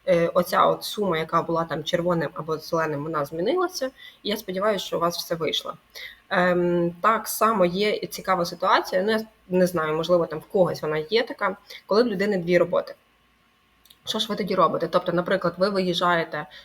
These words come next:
з дому о восьмій годині, їдете на першу роботу, е, бу-, ви там до дванадцятої години, як, наприклад, е, і вже потім там ви їдете на другу роботу,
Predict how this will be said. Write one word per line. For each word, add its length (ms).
з 100
дому 300
о 80
восьмій 360
годині, 420
їдете 300
на 100
першу 380
роботу, 560
е, 680
бу-, 580
ви 140
там 380
до 380
дванадцятої 760
години, 540
як, 220
наприклад, 600
е, 500
і 340
вже 140
потім 400
там 200
ви 100
їдете 320
на 100
другу 320
роботу, 600